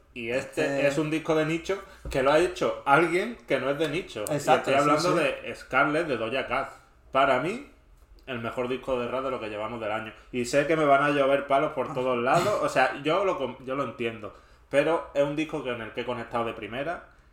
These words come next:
Speaker 1: Me ha parecido absolutamente bestial, ¿eh?
Speaker 2: Ujú.
Speaker 1: O sea, ya no ti-, ya no solo porque tenga la mejor canción de, del año para mí, que es Paint the Town Red.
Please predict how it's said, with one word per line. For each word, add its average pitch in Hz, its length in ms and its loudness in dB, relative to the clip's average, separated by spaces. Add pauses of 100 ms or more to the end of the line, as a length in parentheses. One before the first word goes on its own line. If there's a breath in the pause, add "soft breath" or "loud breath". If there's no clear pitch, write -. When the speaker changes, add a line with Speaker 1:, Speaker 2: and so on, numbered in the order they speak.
(100)
Speaker 1:
Me 110 180 -6
ha 117 80 -2
parecido 135 680 -2
absolutamente 120 800 -8
bestial, 113 540 -4 (220)
¿eh? 160 60 -8
Speaker 2:
Ujú. 143 300 -4 (180)
Speaker 1:
O - 20 -20
sea, 117 300 0
ya 135 120 0
no 151 120 -4
ti-, - 220 -12
ya 151 100 0
no 165 100 0
solo 180 220 0
porque 147 240 -2
tenga 135 240 0
la 127 80 2
mejor 120 320 -2
canción 113 560 -6
de, 110 360 -4
del 110 180 -2
año 135 280 -2
para 113 200 -2
mí, 123 180 -8
que 113 140 -4
es 107 80 -8
Paint 113 300 -12
the 110 40 -4
Town 107 260 -10
Red. 120 180 -10